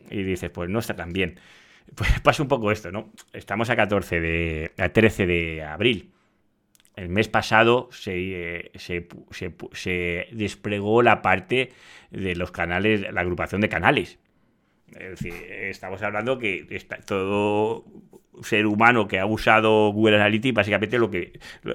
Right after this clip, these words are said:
de las po-, de las partes que más se visualizaba de Google Analytics tres era la parte de los canales. Ya ves, para que, eh, ahí sí que tengo las predicciones, pero en las predicciones no están todas las cuentas.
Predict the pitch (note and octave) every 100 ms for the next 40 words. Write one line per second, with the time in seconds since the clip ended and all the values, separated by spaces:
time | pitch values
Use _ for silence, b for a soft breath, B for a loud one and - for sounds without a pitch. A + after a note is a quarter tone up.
0 | - G#2 F#2+ F2 - - G#2 F#2 - A2+
1 | C3+ - F#2 G2 - A#2+ A#2 - A#2 G#2+
2 | G#2 A#2+ G#2+ F2+ F#2+ G2+ G#2+ G#2+ G#2+ G#2+
3 | G#2 G#2 - A2+ C3+ B B G2 G2 G2
4 | A2+ D#3+ B2 F#2 D#2+ F2 D3 G2 - _
5 | b b b b b b b b F#2+ F#2
6 | C#3 G#2 E2+ - - _ G2 F#2 F#2 G#2
7 | F#2+ - G#2+ G#2 A2 G#2+ - - C#3 G#2
8 | G#2 B2 B2 A#2 G#2 G2 C#3 A2+ F2 E2+
9 | - F#2 F2+ F2+ F2+ F#2+ G2+ A2 C3 B2
10 | G2+ F2 C3+ A#2+ D#2+